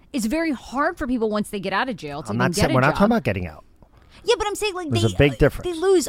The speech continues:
Speaker 1: all these rights while they're in jail.
Speaker 2: Good.
Speaker 1: Why can't they vote? I mean, that's your constitutional
Speaker 2: They lo-,
Speaker 1: right.
Speaker 2: no, it's not. They lost their right when they committed a crime.
Speaker 1: So you think we're, this will go nowhere?
Speaker 2: Uh,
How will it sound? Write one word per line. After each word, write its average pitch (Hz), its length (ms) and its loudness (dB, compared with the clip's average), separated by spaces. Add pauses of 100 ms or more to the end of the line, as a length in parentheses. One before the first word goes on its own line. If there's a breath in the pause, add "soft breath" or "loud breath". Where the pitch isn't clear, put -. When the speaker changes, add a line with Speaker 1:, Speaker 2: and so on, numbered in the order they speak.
Speaker 1:
all 311 240 4
these 277 220 -2
rights 247 300 -2
while 196 120 -2
they're 185 160 -6
in 185 140 -2
jail. 165 180 -4
Speaker 2:
Good. 131 160 6
Speaker 1:
Why 247 480 0 (160)
can't 233 180 -8
they 214 120 -2
vote? 202 360 -2
I - 40 -10
mean, 208 140 2
that's 226 160 -2
your 240 80 -6
constitutional 233 600 -6
Speaker 2:
They 214 60 2
lo-, 220 60 2
Speaker 1:
right. 208 220 -6 (220)
Speaker 2:
no, 123 160 0
it's - 120 -4
not. 151 200 0 (260)
They 107 100 -2
lost 107 240 0
their 131 120 4
right 110 220 0
when 110 140 0
they 113 100 0
committed 107 360 0
a 110 40 0
crime. 160 280 -6 (1400 loud breath)
Speaker 1:
So 311 180 4
you 302 280 2
think 320 260 -2
we're, 240 160 0
this 202 200 -4
will 214 100 -2
go 196 140 0
nowhere? 151 400 -8 (800 soft breath)
Speaker 2:
Uh, 135 100 -8